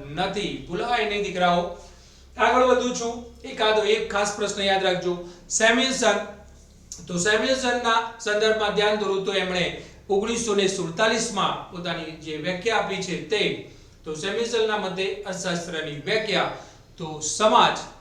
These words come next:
કેવી રીતે પોતાના અછતવાળા સાધનો દ્વારા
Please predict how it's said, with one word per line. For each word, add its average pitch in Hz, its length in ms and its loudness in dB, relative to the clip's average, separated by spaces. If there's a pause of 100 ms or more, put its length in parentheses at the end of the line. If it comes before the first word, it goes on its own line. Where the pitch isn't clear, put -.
(560)
કેવી 262 320 2
રીતે 190 600 -2 (320)
પોતાના 196 1000 0 (400)
અછતવાળા 233 1000 4
સાધનો 208 960 2
દ્વારા 185 760 4